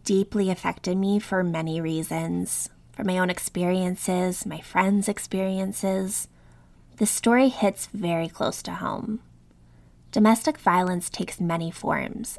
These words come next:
and many victims don't even realize they are experiencing D V because they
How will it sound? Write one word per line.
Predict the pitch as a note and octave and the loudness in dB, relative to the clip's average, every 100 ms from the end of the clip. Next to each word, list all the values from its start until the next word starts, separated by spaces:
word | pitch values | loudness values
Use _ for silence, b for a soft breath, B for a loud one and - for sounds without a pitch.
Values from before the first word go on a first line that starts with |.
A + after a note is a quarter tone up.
| - | -4
and | G#3 G3 | -2 2
many | F#3+ G3+ A#3+ | 2 4 2
victims | G#3 F3 - F3 E3+ E3+ - | 2 -4 -6 -4 -4 -8 -8
don't | G#3+ F#3 G#3+ | -4 0 2
even | A#3 G3+ F3 | 2 2 0
realize | E3+ E3+ F3+ G#3+ A#3 | -2 0 2 4 2
they | - F#3+ | -2 -2
are | F3 | -2
experiencing | - - E3 D#3+ E3 - F3+ F3 | -4 -6 -4 -2 -4 -2 -2 0
D | F3 F3+ | 0 0
V | F#3+ G#3 G#3+ b b b | 2 2 0 b b b
because | G#3+ A3+ A3 | 0 2 4
they | A3+ | 2